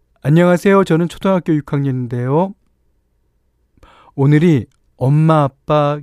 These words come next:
결혼기념일이세요. 두 분이 결혼하셔서 제가 세상에 있는 거니까, 아, 너무 감사하고 특별한 날인 것 같아요. 엄마는 주방에서 항상 라디오를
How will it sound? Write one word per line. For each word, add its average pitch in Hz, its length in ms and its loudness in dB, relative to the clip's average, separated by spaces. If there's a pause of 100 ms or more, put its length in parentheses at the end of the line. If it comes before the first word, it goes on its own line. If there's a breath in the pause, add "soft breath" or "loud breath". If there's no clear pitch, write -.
결혼기념일이세요. 117 1000 -2 (500 loud breath)
두 120 100 -4
분이 120 260 0
결혼하셔서 110 800 -2 (280 soft breath)
제가 107 260 -6
세상에 107 400 -6
있는 92 220 -6
거니까, 92 680 -8 (640 soft breath)
아, - 240 -14
너무 135 280 0
감사하고 135 680 -2
특별한 135 420 -6
날인 104 240 -6
것 98 100 -10
같아요. 135 420 -6 (840 soft breath)
엄마는 151 380 2
주방에서 143 580 -2
항상 185 640 -4
라디오를 123 540 -4